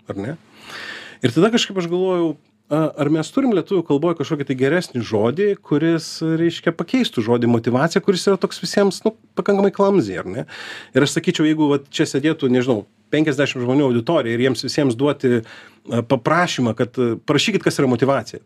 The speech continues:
Tai jie visi surašytų skirtingus, absoliučiai skirtingus tos, e, a, apibrėžimus. Ir, ir,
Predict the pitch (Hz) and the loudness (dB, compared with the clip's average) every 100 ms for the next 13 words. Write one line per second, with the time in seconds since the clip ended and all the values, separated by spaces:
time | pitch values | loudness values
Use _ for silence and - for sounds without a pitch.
0 | - 220 240 247 226 240 226 254 196 - | -4 -2 0 -4 -2 0 2 2 0 -2
1 | 190 247 196 135 139 160 208 - 143 170 | -2 2 0 0 -2 0 0 0 0 0
2 | 123 113 - 123 117 - 127 120 117 117 | 0 -2 -2 0 0 -6 -4 0 0 0
3 | 113 - - - - 123 127 120 139 151 | -4 -10 -18 -18 -2 0 2 2 2 2
4 | 254 - - - - 120 131 131 | 2 -2 -6 -10 -2 2 4 2